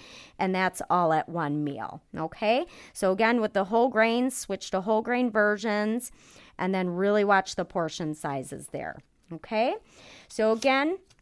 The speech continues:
just to recap things from today's episode, three top things to remember.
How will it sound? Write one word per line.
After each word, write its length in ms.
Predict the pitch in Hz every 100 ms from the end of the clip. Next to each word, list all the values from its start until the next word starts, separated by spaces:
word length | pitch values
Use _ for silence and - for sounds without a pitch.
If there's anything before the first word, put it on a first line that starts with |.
| _ - - -
just 260 | 233 233
to 80 | -
recap 460 | 233 233 247 214 220
things 400 | 269 277 320 320
from 220 | 208 202
today's 440 | - 202 202 196 -
episode, 680 | 196 - 269 - 277 294 254
three 400 | - 240 277 285
top 320 | 277 254 247
things 300 | 254 240 226
to 100 | 220
remember. 640 | 214 202 185 165 139 -